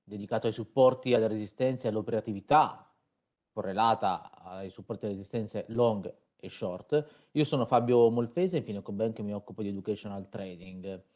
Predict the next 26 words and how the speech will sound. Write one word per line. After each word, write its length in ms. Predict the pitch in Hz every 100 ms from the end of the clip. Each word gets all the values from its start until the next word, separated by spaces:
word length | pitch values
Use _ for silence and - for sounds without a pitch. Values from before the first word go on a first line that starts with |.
| _ _ _
Quest'oggi 440 | - 127 190 160
insieme 420 | 131 123 - 156 143
andremo 280 | 107 104
a 20 | 104
vedere 400 | 104 110 107 101
quello 260 | 110 107
che 520 | 107 107 110 117 110
è 20 | 104
la 100 | 104
defini-, 240 | 101 110
quella 200 | - 110
che 100 | 117
è 20 |
la 60 | 123
definizione 580 | 107 107 104 120 110 101
del 400 | 101 101 98 92
supporto, 840 | - - 143 127 - 202 233 _ _ _ _ _ _ _ _ -
della 220 | 127 117
resistenza, 920 | 101 98 - 113 98 - 147 160 - _ _ _ _ _ _ _
come 220 | 220 208
si 120 | 151 -
creano 580 | 180 214 139 110 101
questi 320 | - 117 - 120
livelli 260 | 120 117
di 140 | 107 104
prezzo 680 | 110 98 - 156 180 175